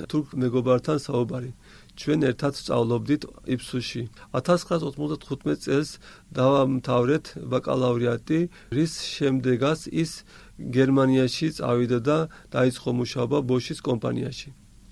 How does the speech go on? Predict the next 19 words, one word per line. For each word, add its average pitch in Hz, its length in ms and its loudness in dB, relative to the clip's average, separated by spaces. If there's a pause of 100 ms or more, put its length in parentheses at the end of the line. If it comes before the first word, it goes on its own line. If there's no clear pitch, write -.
წასვლის 170 480 2
შემდეგ, 151 360 2
ათასცხრასორმოცდაოთხ 135 960 0
წელს, 160 300 0 (180)
ტელეფონზე 143 720 2 (420)
საუბრობდით. 127 760 2 (440)
"მე 139 200 2
ვუთხარი, 123 540 0 (340)
რომ 139 260 2 (260)
რა 143 180 0
კარგია 120 500 2
გერმანიაში 117 800 0
რომ 143 200 2
იყო 123 240 -2
და 147 160 4 (320)
რა 135 220 0 (120)
ბედნიერი 120 640 0
იქნებოდა 117 560 -2 (200)
ალბათ". - 420 -4